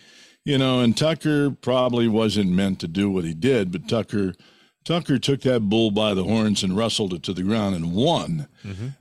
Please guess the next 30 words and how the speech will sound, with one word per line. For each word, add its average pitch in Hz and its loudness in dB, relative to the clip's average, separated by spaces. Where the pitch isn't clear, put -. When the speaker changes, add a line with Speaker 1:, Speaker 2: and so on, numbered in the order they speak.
Speaker 1:
Now, 123 -2
maybe 208 4
Fox 196 2
has 131 2
got 147 0
somebody 156 2
in 135 2
the 127 2
works 139 2
or 113 0
somebody 139 0
in 120 2
the 104 4
background 117 0
that 131 0
will 123 2
step 143 -2
up 120 0
and 101 2
do 208 4
something 110 2
like 95 0
that, 139 0
and 123 2
that's 110 0
what 110 -2
they're 127 0
waiting 151 2
for. 101 -2
But 110 -4